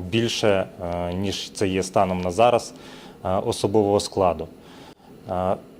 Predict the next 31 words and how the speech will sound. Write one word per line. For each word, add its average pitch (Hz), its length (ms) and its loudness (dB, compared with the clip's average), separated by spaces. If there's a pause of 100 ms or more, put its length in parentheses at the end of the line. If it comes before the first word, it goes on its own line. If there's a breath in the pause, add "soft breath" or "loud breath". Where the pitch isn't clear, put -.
(160)
наші 151 260 2
прогнози, 143 520 4
що - 240 0
все 147 240 4
ж 143 140 -8
таки 101 320 0
Росія 113 380 4
не 123 180 4
зможе 107 640 4
залучити 107 580 0
туди, 101 340 0
е, 90 160 0 (720)
до-, 110 240 4
досить 123 500 2
великого 113 560 6
свого 107 260 4
угрупування. 110 840 4
<clears throat> - 60 -20 (1120 loud breath)
Е, 107 180 6
до 104 140 4
прикладу, 110 600 6 (120)
нагадаю, 110 540 6
що - 180 -2
в 95 40 -2
двадцять 104 380 2
другому, 107 420 4
в 92 60 -6
двадцять 101 300 2
третьому 101 420 0
роках, 131 340 4 (840 loud breath)
е, 101 40 -8